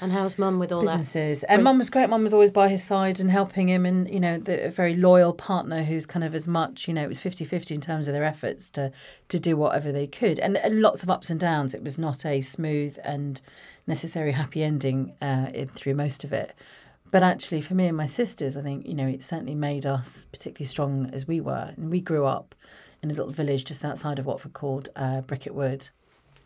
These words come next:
Speaker 2: which at the time was not far from, um, I think it was actually the National Front headquarters.
Speaker 1: Oh, God.
Speaker 2: So this was in the height of the racism in the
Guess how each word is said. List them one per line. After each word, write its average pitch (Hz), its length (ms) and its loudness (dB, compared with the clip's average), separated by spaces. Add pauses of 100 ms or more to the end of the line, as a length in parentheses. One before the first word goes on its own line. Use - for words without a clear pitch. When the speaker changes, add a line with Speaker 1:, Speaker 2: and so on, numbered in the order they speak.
(340)
Speaker 2:
which - 120 -8
at 117 60 -4
the - 60 -8
time 139 380 0
was 123 140 -6
not - 160 -6
far 143 340 -2
from, 117 560 -8
um, 120 380 -4 (800)
I 131 60 -4
think 247 200 -8
it 269 60 -4
was 220 140 -8
actually 156 340 -8
the 156 80 -2
National 147 300 -4
Front 131 220 -6
headquarters. - 840 -10
Speaker 1:
Oh, 170 60 -14 (100)
God. 147 240 -14
Speaker 2:
So 196 80 0
this 208 160 6
was 180 100 -4
in 165 100 -2
the 170 60 -2
height 185 520 -2
of 160 60 -4
the 151 80 -8
racism 139 360 -4
in 139 140 -2
the 135 260 -2